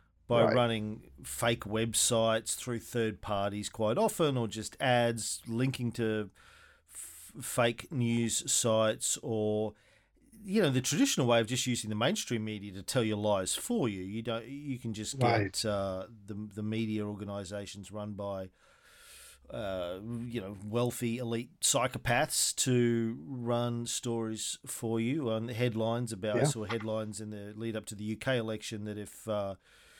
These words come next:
Speaker 1: Jeremy Corbyn got elected, the, the lights and would go out forever, and this kind of
Speaker 2: Right.
Speaker 1: yellow
Speaker 2: Right.
Speaker 1: journalism style stuff.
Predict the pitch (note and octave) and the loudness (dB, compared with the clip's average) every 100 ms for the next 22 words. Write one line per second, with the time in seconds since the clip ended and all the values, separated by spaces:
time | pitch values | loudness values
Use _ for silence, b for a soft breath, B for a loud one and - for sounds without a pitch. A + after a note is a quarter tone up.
0 | b - C#3 A#2 A2 - A#3 D#3 B2 B2 | b 2 4 4 2 4 4 6 4 4
1 | A2 A2+ A#2 - A#2 A2 G2 A2+ A2+ G2+ | 4 0 0 0 2 2 0 0 2 2
2 | A2+ A2+ A#2+ - - A#2 G#2+ G#2+ G#2+ G#2 | 4 4 4 2 0 0 -4 -4 -6 -4
3 | A2+ G#2 B2 A#2 A2 - A#2+ B2+ A2 F2 | -4 2 4 4 0 -2 0 2 0 -4
4 | F2+ A#2 C#3 - - A2+ G#2 F#2+ G2 C3+ | -10 -6 -4 -4 -4 -4 -4 -2 2 4
5 | B2 A#2 C3 C#3 C3 B2 C3 C3+ B2+ C3 | 4 0 -2 -4 -6 -14 -14 -12 -4 2
6 | B2+ G#2+ G#2 G2 F#2 F#2+ A2 A2+ G#2+ G#2 | 4 4 2 -2 -6 -6 -4 -4 -6 -8
7 | F#2+ G#2 G2 G2+ - A2 G2+ - C#3 | -8 -12 -12 -12 -12 -10 -10 -8 -10